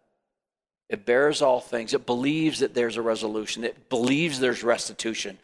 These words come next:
It believes there's hope. It never fails. Now, I began as I was studying this week to think about something, and I was affirmed in my thought, which happens every once in a while. I'm not wrong.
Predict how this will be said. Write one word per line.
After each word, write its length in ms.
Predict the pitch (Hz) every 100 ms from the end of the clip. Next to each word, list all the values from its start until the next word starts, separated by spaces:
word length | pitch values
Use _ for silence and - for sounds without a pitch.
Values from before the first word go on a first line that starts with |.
| - -
It 180 | 165 -
believes 480 | 143 151 170 160
there's 240 | 156 131 -
hope. 360 | 120 110 110 _ _ _ -
It 180 | 139 -
never 540 | 135 139 131 139 135 - _ _ _
fails. 720 | - - 120 107 98 - - _ _ _ _ _ _ _ _ _ _ _ _ _ _ _ _ _ _
Now, 80 | 117
I 20 |
began 340 | 120 143 214 247
as 100 | 147
I 60 |
was 160 | 147 127
studying 280 | - 196 165
this 220 | 127 -
week 240 | 139 135
to 240 | - 120 - _ _ _ _
think 260 | - 185 180
about 240 | 131 131
something, 480 | - 139 135 160 139
and 120 | 120
I 40 | 127
was 160 | 123
affirmed 500 | 113 - 170 180 170
in 60 | 131
my 160 | 117
thought, 500 | 110 - 156 113 117 - _ _ _
which 200 | - 131
happens 440 | - 139 - 110 101
every 200 | 127 135
once 280 | 123 131 -
in 60 |
a 40 | 101
while. 320 | 98 101 - _ _ _ _ _ _ -
I'm 160 | 104
not 240 | 107 110 -
wrong. 280 | 101 101